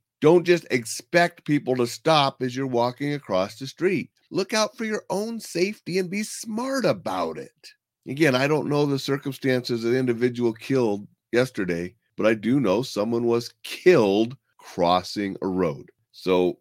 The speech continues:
we gotta be careful. And if we are crossing roads, and we need to pay attention, 'cause you get in a fight with a car, it does not matter who's right, who's wrong.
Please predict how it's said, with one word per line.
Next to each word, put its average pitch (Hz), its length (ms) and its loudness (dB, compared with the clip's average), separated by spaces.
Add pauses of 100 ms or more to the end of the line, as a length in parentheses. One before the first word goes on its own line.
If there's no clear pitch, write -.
(100)
we 104 160 -12
gotta 107 320 -4
be 120 160 -10
careful. 82 640 -8
And 69 120 -10
if - 120 -18
we 123 260 -2
are 117 140 2
crossing 107 600 -4
roads, 76 440 -4
and 78 220 -14 (460)
we 101 140 -2
need 107 160 0
to 98 60 -6
pay 98 300 -4
attention, - 680 -10
'cause 82 140 -10
you 87 80 -6
get 113 220 2
in 107 60 -6
a 113 60 -6
fight 107 340 0
with 98 160 -4
a 95 40 -8
car, 78 440 -2
it 85 120 -6
does 85 240 -6
not 107 300 -2
matter 113 400 6
who's 117 300 2
right, 110 300 6
who's 127 300 0
wrong. 92 500 2